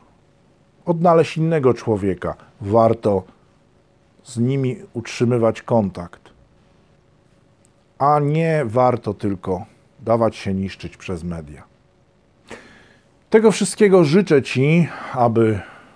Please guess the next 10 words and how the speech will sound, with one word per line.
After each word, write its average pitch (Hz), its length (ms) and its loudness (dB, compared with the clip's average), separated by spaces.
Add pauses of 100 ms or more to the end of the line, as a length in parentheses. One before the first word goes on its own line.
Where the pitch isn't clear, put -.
(240)
udawało 139 480 4
się - 160 -4
być 120 240 0
odpornym 113 600 2
na 92 160 -2
głupotę 113 540 -2
tego 120 220 -2
świata, 120 480 -2 (540)
na 123 240 2
to, 110 240 -2